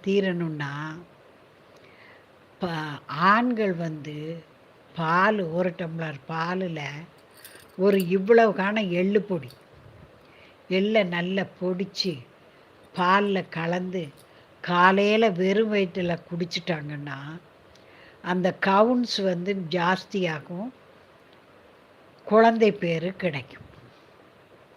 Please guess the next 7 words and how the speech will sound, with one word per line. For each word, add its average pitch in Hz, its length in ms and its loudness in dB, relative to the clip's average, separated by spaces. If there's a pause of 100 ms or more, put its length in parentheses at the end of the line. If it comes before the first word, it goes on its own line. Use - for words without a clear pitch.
(1080)
பெண்கள் 226 540 4
வந்து 175 760 -4 (540)
மாதுளம்பழம் 175 1040 0 (680)
தினம் 196 600 0
ஒரு 185 180 0
பழம் 170 500 -6
சாப்பிட்டாங்கன்னா, 160 960 -8